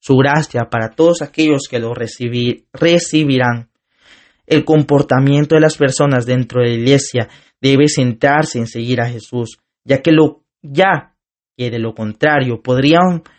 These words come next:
fallar en promover el mensaje de Dios. En este contexto, es claro que su-, que los supervisores y diáconos deben ser elegidos cuidadosamente. Conclusión. En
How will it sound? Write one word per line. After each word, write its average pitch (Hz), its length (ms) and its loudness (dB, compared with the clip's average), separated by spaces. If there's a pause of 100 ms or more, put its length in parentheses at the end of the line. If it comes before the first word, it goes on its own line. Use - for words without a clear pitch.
(160)
fallar 147 540 0
en 123 180 -4
promover 123 480 -2
el 123 80 -4
mensaje 117 540 -6
de 110 80 -10
Dios. 117 380 -4 (220)
En 123 140 2
este 127 260 0
contexto, 120 760 -2 (220)
es 139 240 -2
claro 202 440 2
que 175 100 -6
su-, 151 440 -2 (240)
que 202 100 4
los 208 140 4
supervisores 147 800 0
y 123 80 -2
diáconos 120 640 -2 (260)
deben 139 300 2
ser 139 460 0 (180)
elegidos 131 640 2
cuidadosamente. 113 1040 -2 (320)
Conclusión. 107 800 0 (360)
En 165 300 0